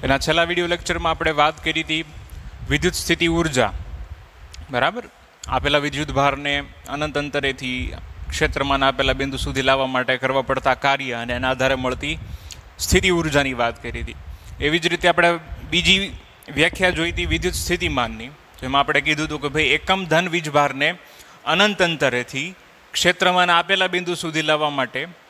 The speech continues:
ક્ષેત્ર વિરુદ્ધ કરવા પડતા કાર્યને તે બિંદુ પાસેનું શું કહેવાય? વિદ્યુત સ્થિતિમાન, બરાબર? એને આખા વ્યાખ્યા ફરીથી જોઈએ તો એકમ ધન વીજભાર અનંતેથી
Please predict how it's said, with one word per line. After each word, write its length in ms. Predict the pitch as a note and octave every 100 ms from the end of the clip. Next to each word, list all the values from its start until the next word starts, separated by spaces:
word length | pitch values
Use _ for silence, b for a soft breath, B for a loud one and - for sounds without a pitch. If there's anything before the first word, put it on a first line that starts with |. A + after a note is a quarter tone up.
| - - _ - -
ક્ષેત્ર 420 | - E3+ E3 F3
વિરુદ્ધ 340 | D3+ F3 G#3
કરવા 300 | F#3+ F3 F3
પડતા 340 | E3 D#3+ - D#3+
કાર્યને 640 | D#3+ E3 E3 C#3 C#3 D#3+ C#3+
તે 140 | E3 F3
બિંદુ 260 | D#3 D#3
પાસેનું 400 | D3+ C#3+ D#3 D3
શું 180 | D3 D#3+
કહેવાય? 320 | C#3+ B2+ F3 G#3 - C3+
વિદ્યુત 280 | B2+ D3
સ્થિતિમાન, 540 | - - D#3 D3+ B2 A2 - - - - - - - - -
બરાબર? 320 | B2 D3 G#3 G3
એને 140 | D3+
આખા 340 | C#3+ D3+ C#3+ C#3 - B B B -
વ્યાખ્યા 280 | C3 C3+ E3
ફરીથી 400 | C#3+ D#3+ F3 F#3+
જોઈએ 260 | F3 F3 D3
તો 280 | - D#3+ - - -
એકમ 400 | G3+ - A3+ G#3
ધન 240 | E3+ F#3
વીજભાર 540 | E3 D#3+ B2+ A#2 B2+ F#3 - - - _ - B B B - - - - -
અનંતેથી 880 | F3+ A3 A#3 G3+ F#3+ F3+ F3+ F#3 G3+